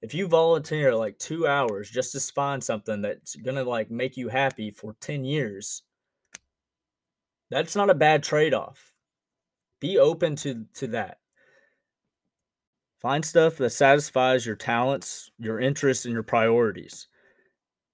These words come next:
And you start seeing them pay off. So that's where you're, you're experiencing, you're experimenting, you're finding out that, "Hey,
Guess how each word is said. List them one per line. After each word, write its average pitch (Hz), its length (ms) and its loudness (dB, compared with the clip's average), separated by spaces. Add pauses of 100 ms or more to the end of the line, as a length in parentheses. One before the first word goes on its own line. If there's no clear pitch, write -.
(800)
And 113 200 -4
you 117 80 -6
start 139 300 2
seeing 135 400 -4
them 110 160 -4
pay 113 220 0
off. - 420 -10 (2250)
So 139 380 6 (880)
that's 151 240 -2
where 156 140 0
you're, 147 460 -2 (100)
you're 127 180 -8
experiencing, 156 800 -6
you're 127 160 -10
experimenting, 156 840 -8 (400)
you're 120 80 -8
finding 143 420 -2
out 135 360 -2
that, 117 460 -2 (380)
"Hey, 123 420 2